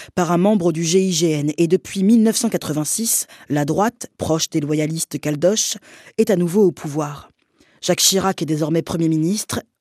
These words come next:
On est en pleine cohabitation. Pendant ce nouveau procès,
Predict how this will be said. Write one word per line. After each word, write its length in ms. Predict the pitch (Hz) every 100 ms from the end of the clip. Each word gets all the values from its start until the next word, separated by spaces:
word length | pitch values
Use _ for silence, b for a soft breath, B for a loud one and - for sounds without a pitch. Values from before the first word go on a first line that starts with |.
| _
On 140 | 160 151
est 40 |
en 140 | 151 143
pleine 380 | - 185 196
cohabitation. 800 | 180 175 156 151 - 147 - 139 139 _ _ _ _ _ _ _ _ _ _
Pendant 260 | 180 175 208
ce 120 | 175
nouveau 240 | 165 170
procès, 500 | - 165 156 202 220